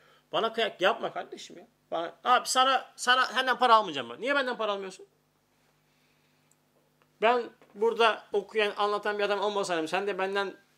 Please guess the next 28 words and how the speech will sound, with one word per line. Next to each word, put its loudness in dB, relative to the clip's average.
benim 0
vesilemle -2
ders 2
dinlememiş -6
olsaydın, -2
bana 0
bunu -2
kıya 0
yapar -2
mıydın? -6
Ben -4
dükkana -4
gelsem 0
benden 0
para 2
almazsa 0
yapabilir -4
miydin? -10
Yapmaz. -2
Neden? -4
Neden 2
yapıyorsun? -2
Buradaki -10
makama -2
göre -2
yapıyorsun. -12
E -18
şimdi -2